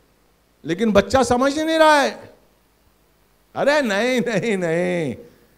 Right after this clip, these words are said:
मैं तो जेल जाऊंगा, ये जाऊंगा, वो जाऊंगा।" हालेलुया। अच्छा चल ठीक है, आज रात जब तक तू तीन बार मेरा इनकार नहीं करेगा, मुर्गा बांग नहीं देगा।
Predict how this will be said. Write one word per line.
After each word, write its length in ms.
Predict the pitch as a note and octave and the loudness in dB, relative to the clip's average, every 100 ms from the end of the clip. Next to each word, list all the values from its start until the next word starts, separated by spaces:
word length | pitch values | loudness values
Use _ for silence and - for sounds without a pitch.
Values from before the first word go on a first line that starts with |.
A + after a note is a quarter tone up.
| _ - | _ -8
मैं 240 | A#2+ F3 | -4 -2
तो 160 | F#3 A3+ | -2 -4
जेल 320 | D#3+ F3 F#3+ | 0 0 2
जाऊंगा, 500 | E3 D#3 D#3+ F3 F#3+ | 2 2 2 2 2
ये 200 | E3 E3 | 2 2
जाऊंगा, 420 | D#3 D3 D3 D#3+ | 0 -2 -2 -2
वो 220 | E3+ D#3 C#3+ | -2 -2 -2
जाऊंगा।" 440 | C#3 C3+ C#3 D3 | -2 -2 -2 -2
हालेलुया। 440 | A#2 B2 B2 C#3+ | 0 2 2 0
अच्छा 380 | B2+ - G3+ F#4 - - _ _ _ _ _ _ _ | -2 -2 -4 -4 -8 -20 _ _ _ _ _ _ _
चल 160 | C3 B2 | -2 -2
ठीक 300 | A2 G2+ E2 | -2 -4 -6
है, 160 | C#2+ - _ _ _ _ _ _ _ - | -12 -16 _ _ _ _ _ _ _ -2
आज 240 | A#2+ D3 | 2 4
रात 240 | D3 D#3 E3+ | 4 2 0
जब 180 | D3 - | -4 -4
तक 80 | |
तू 160 | D#3 D#3 | -4 -4
तीन 340 | - D3+ E3+ | -2 -4 -2
बार 160 | E3+ E3 | -2 -2
मेरा 220 | D#3 D3+ | -2 -2
इनकार 380 | C#3+ C#3 C#3 C3 | -4 -2 0 2
नहीं 180 | B2+ B2+ | 2 2
करेगा, 360 | B2+ A#2+ F3 | 0 0 0
मुर्गा 340 | F3+ B2 A#2+ A#2 | 2 2 2 0
बांग 280 | G#2 G2+ G2 | -2 -4 -4
नहीं 180 | F#2+ | -4
देगा। 300 | E2 E2+ D#2 | -6 -10 -14